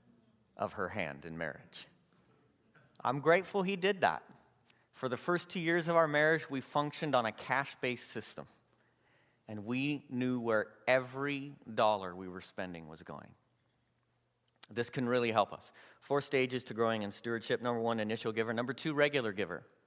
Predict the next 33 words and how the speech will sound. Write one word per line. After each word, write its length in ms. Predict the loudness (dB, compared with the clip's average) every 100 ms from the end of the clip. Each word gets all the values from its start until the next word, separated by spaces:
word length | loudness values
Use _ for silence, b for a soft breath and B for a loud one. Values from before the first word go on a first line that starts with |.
| _ _ _ _ _ _ _ _ _ _ _ _ _ _ _ B B B B B B
A 80 | 6
regular 380 | 6 6 4 4
giver 300 | 4 4 2
has 220 | 2 -2
developed 580 | -4 4 6 6 2 -6
what 200 | -2 -2
we 160 | 0 0
now 260 | 2 2 2
would 120 | 0
call 220 | 0 2
a 40 |
habit 420 | 0 4 4 4 -2
of 120 | -6
generosity. 680 | -8 -6 -6 -8 -12 -12 -10
The 160 | -6
initial 460 | -2 -2 -2 0 0
giving 340 | 0 0 -2
has 160 | -2 -2
now 180 | 0 0
morphed 480 | 0 0 0 -2
into, 300 | -6 -6 -6
"Woo, 340 | 0 10 12 10 6 B B B B B B 6 10
all 120 | 10
right." 680 | 12 12 10 8 0 -6 -8 B B B B B 6
I 140 | 8
can 260 | 8 4 4
give 300 | 8 8 8
some 200 | 2 2
resources 640 | 2 2 4 2 2 2 2
away 640 | 4 8 10 8 6 2 B B B 4
and 240 | 6 6
be 200 | 2 6
okay. 600 | 6 6 6 4 2 -4